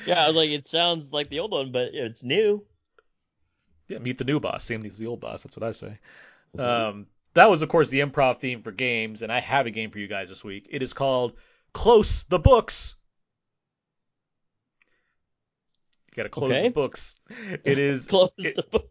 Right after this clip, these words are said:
Speaker 2: <laughs> it is a tagline game. I'm gonna read you taglines from various Glenn Close movies, and you have to guess
Speaker 1: Ah,
Speaker 2: which
Speaker 1: okay.
Speaker 2: movie I'm talking about. So close the books,
Speaker 1: Okay.
Speaker 2: 'cause we're about to play.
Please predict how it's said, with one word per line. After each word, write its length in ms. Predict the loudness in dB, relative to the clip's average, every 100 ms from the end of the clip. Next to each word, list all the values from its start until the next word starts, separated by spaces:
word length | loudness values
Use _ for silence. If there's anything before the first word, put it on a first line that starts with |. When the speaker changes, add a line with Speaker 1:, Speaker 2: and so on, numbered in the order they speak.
| _ -20 _ _ _ _ _ _
Speaker 2:
<laughs> 460 | -12 -12 -14 -14 -8
it 220 | -4 -2
is 100 | 0
a 100 | 0
tagline 640 | -2 2 4 4 2 0 0
game. 320 | -2 -2 -4
I'm 100 | -4
gonna 160 | -4
read 180 | -2 -4
you 60 | -6
taglines 480 | -2 0 0 -4 -6
from 100 | -6
various 280 | -2 -2 -2
Glenn 240 | -6 -6
Close 340 | -4 -4 -4 -6
movies, 480 | -10 -10 -12 -14 -20 _ _ _ _ _ _ -12
and 140 | -4
you 40 | 0
have 20 |
to 140 | 2 4
guess 180 | 2 0
Speaker 1:
Ah, 100 | -2
Speaker 2:
which 80 | -4
Speaker 1:
okay. 120 | -4
Speaker 2:
movie 360 | -6 -8 -8 -14 _ -20
I'm 80 | -16
talking 300 | -10 -10 -12
about. 260 | -16 -14 -14
So 60 |
close 280 | -4 -2 -2
the 100 | -4
books, 300 | -2 -2 -2
Speaker 1:
Okay. 60 | -10
Speaker 2:
'cause 140 | -10 -8
we're 40 |
about 120 | -8 -8
to 40 |
play. 320 | -8 -8 -8